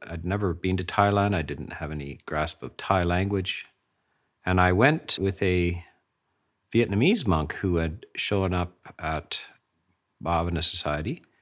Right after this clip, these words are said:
He also was looking for a bit of an escape from the Vietnamese community in the U S. He'd been a, in the robes since he was eight years old. He was a novice at eight years old.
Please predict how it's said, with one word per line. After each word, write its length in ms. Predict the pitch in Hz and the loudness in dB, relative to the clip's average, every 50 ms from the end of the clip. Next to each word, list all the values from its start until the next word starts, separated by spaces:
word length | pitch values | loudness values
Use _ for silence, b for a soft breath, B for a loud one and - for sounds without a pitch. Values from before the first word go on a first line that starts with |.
| _ _ _ _ _ | _ _ _ _ _
He 180 | - - 139 123 | -2 4 6 8
also 600 | 113 123 - - - - 95 85 80 80 87 - _ _ _ _ _ _ _ _ _ _ _ _ _ - | 8 8 6 6 4 2 2 2 2 0 -4 -8 _ _ _ _ _ _ _ _ _ _ _ _ _ -4
was 120 | 101 101 | 0 2
looking 220 | 113 104 117 107 | 2 4 4 2
for 200 | 95 - 98 95 | 2 4 4 4
a 40 | 92 | 6
bit 140 | 101 104 98 | 6 4 4
of 80 | 98 92 | 4 4
an 80 | 90 | 2
escape 420 | 87 85 - - - 101 101 95 - | 2 2 2 4 6 4 4 4 2
from 360 | - - 92 87 87 87 85 | 0 2 2 4 4 4 2
the 340 | 85 85 82 82 80 78 80 B B B B B - | 2 2 2 2 0 -2 -4 B B B B B -2
Vietnamese 420 | 98 87 87 87 98 107 110 107 | -2 0 0 2 2 2 2 0
community 680 | - - 101 95 90 87 85 80 - - 87 85 85 80 | 0 0 2 2 4 4 2 2 2 2 2 2 2 0
in 380 | - - 85 85 85 82 78 | -2 -4 -4 -2 -2 -2 -2
the 100 | 76 85 | -2 0
U 180 | 82 82 104 123 | 0 4 4 6
S. 260 | 107 85 78 - - - _ _ - | 6 6 4 2 -4 -6 _ _ -2
He'd 180 | - 135 135 123 | 4 4 4 6
been 140 | 139 139 127 | 8 6 8
a, 160 | 113 107 - - - - _ _ - | 8 4 2 0 -10 -20 _ _ 2
in 140 | 120 113 | 4 6
the 80 | 110 101 | 6 6
robes 360 | 98 107 117 135 143 131 - | 6 8 8 8 8 6 4
since 200 | - - 107 - | 2 2 0 0
he 60 | - | 0
was 120 | 98 90 98 | 0 2 2
eight 120 | 107 95 | 2 2
years 280 | - 92 101 98 92 - | 2 2 2 2 2 2
old. 280 | 123 131 113 82 - | 2 2 2 2 0
He 100 | - 101 | -4 -4
was 160 | 95 90 85 - | -2 -2 -2 0
a 60 | 85 | 0
novice 480 | 87 92 95 104 107 104 92 - - | 2 2 4 2 2 2 0 -2 -2
at 100 | 92 80 - | -2 -4 -2
eight 220 | - 85 - - | -4 -4 -4 -4
years 240 | - 85 82 80 - | -2 -4 -2 -2 -2
old. 380 | 98 90 87 82 82 80 85 | -2 -2 0 -2 -4 -6 -8